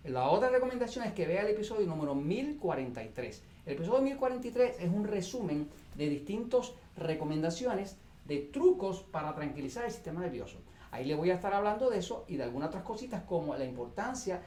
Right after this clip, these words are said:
del magnesio y el potasio. Tanto el magnesio como el potasio son tranquilizantes. El magnesio y el potasio son relajantes. El magnesio y el potasio son antidepresivos. El magnesio y el potasio son,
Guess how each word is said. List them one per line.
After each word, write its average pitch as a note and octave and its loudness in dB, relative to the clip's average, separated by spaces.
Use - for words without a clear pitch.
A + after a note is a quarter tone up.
del C3 -4
magnesio D3 -4
y C3+ -4
el A#2+ -4
potasio. A2 -6
Tanto B3 6
el B3 4
magnesio F3 -2
como B2 -10
el G#2+ -8
potasio G#3+ -2
son F3+ 0
tranquilizantes. B2 -6
El C#3+ -2
magnesio F3 0
y A3 2
el G#3 0
potasio G#3 -4
son G#3+ -2
relajantes. C3+ -4
El E3 -2
magnesio E3+ 2
y - 10
el G#3+ 4
potasio A3+ 0
son B3 -4
antidepresivos. C#3 -2
El E3 2
magnesio G#3 2
y C4 6
el C4 6
potasio B3+ 2
son, C#4 2